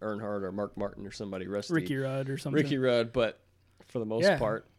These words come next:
Speaker 1: it
Speaker 2: I,
Speaker 1: was a safe
Speaker 2: I,
Speaker 1: bet with Stewart or Gordon.
Speaker 2: I, I think the advancement of the simulations, like the iRacing, has
Speaker 1: Absolutely.
Speaker 2: really improved the, the road coursing skills of these drivers so much. Plus, their endurance, 'cause they're a lot more, you know, into exercise, and there's a lot of footwork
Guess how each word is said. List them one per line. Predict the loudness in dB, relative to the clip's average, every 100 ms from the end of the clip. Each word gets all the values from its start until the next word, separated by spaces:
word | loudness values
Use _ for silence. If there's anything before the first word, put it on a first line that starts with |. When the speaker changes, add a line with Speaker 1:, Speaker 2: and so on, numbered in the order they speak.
| _ -10
Speaker 1:
it | -6
Speaker 2:
I, | -4
Speaker 1:
was | -4
a | 0
safe | 4 4 4
Speaker 2:
I, |
Speaker 1:
bet | 4 4 2
with | -6
Stewart | -4 -2 -2
or | -2
Gordon. | -4 -2 4
Speaker 2:
I, | 4 4
I | 4
think | 4 4 8
the | 6
advancement | 6 4 2 2 2 0 2
of | 2 2
the | 0
simulations, | 2 2 2 2 2 0 0 0 -2 -4
like | -6
the | -6
iRacing, | -8 -6 -4 -2 -2 -2 -4
has | -4
Speaker 1:
Absolutely. | -2 0 2 4 2
Speaker 2:
really | -2 -8 -18 _
improved | -14 -12 -12 0 2 4 2 -6
the, | -14 -14 -12
the | -8
road | -2 -2 2
coursing | 2 0 -6
skills | -8 -4 -4 -4
of | -6
these | -4 -6
drivers | -8 -6 -4 -6 -8
so | -6
much. | -6 -4
Plus, | 0 2 0
their | 0 0 0
endurance, | -2 -4 -2 -2 -6 -10
'cause | -6
they're | -2 0
a | 2
lot | 0
more, | 0 -2
you | -4
know, | -8
into | -8 -10 -8
exercise, | -8 -4 -2 0 2 0
and | -2 -2
there's | -2
a | -2
lot | -2 -4 -2
of | -2
footwork | -2 -4 -2 0 0 -2 -6 -16